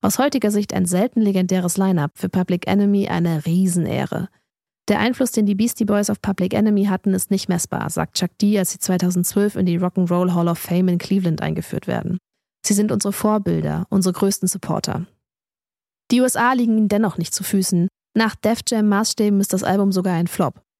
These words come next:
Mit dreihunderttausend Einheiten, nach heutigen Maßstäben natürlich ein Wahnsinnserfolg, wird es das am schlechtesten verkaufte Album in der jungen Labelgeschichte.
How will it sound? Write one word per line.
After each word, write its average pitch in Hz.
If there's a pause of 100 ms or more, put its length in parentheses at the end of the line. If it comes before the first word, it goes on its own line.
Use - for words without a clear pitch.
(180)
Mit 170
dreihunderttausend 214
Einheiten, 180
nach 175
heutigen 202
Maßstäben 180
natürlich 175
ein 143
Wahnsinnserfolg, 208 (360)
wird 208
es 220
das 196
am 180
schlechtesten 240
verkaufte 196
Album 196
in 185
der 170
jungen 175
Labelgeschichte. 156